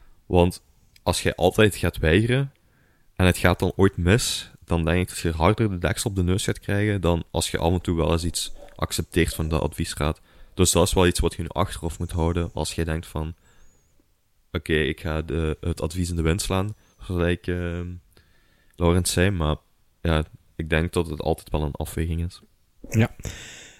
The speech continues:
Speaker 2: Ehm, dat was wat, eh, tweeduizend twintig betreft, eh, aan, aan podcasten. Ehm, toen zijn we tweeduizend eenentwintig ingesprongen met een, eh, geweldig enthousiaste meneer,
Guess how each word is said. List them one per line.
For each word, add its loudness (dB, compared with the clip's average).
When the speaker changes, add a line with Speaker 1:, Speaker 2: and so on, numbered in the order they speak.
Speaker 2:
Ehm, 4
dat 2
was 4
wat, 4
eh, 6
tweeduizend 4
twintig 2
betreft, 0
eh, 0
aan, 2
aan -2
podcasten. 0
Ehm, 4
toen 4
zijn 6
we 4
tweeduizend 4
eenentwintig 2
ingesprongen 0
met 4
een, 0
eh, 0
geweldig 4
enthousiaste 4
meneer, 4